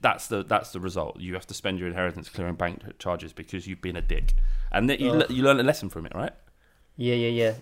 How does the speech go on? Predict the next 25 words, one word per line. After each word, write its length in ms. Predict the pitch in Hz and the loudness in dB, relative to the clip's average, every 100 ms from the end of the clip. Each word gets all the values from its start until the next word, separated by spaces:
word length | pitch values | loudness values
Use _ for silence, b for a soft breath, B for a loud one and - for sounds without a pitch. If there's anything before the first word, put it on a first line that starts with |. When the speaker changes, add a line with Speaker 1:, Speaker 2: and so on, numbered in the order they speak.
| - | -4
Speaker 2:
yeah, 260 | 123 113 107 b b b - | 2 2 0 b b b 4
yeah. 80 | 156 | 8
I 20 | |
mean, 180 | 170 156 | 10 10
like, 200 | 156 - | 8 6
like 300 | 170 151 143 | 4 4 4
you, 220 | 151 135 | 2 6
I'd 100 | 131 | 6
never 640 | 123 123 120 127 120 113 123 - - | 6 4 6 4 6 4 0 -10 -14
come 220 | - 120 | 0 2
into 240 | 120 117 113 | 2 0 0
any 100 | 110 | 2
money 380 | 107 104 107 - | 2 2 -2 -2
until 420 | 113 113 131 120 | -4 0 2 2
this 200 | 113 113 | 0 0
year 160 | 113 107 | 0 2
when 240 | 107 104 | 0 0
my, 260 | 107 104 107 | 2 0 0
my 160 | 123 107 - | -2 -4 -2
dear 160 | 107 | -2
grandpa 480 | 104 107 104 107 98 | 0 0 0 -2 -4
passed 400 | - - 104 - | -6 -4 -4 -2
away, 180 | 107 104 | -2 -2
and, 200 | 104 104 | -4 -2
uh, 220 | 107 101 | -2 -2